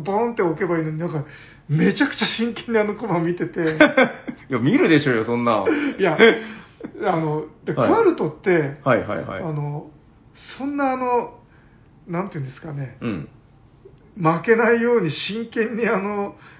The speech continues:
Speaker 1: 見てたら、
Speaker 2: <laughs>
Speaker 1: だ-、ダメなんですよ。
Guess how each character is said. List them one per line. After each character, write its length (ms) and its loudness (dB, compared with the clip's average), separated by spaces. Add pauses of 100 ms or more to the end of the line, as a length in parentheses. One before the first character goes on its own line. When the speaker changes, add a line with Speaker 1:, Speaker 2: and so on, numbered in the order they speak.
Speaker 1:
見 140 -2
て 120 -2
た 100 -4
ら、 360 -4 (180)
Speaker 2:
<laughs> 120 -12
Speaker 1:
だ-、 1040 2
ダ 200 4
メ 80 0
な 140 2
ん 40 0
で 60 -8
す 40 -6
よ。 80 -6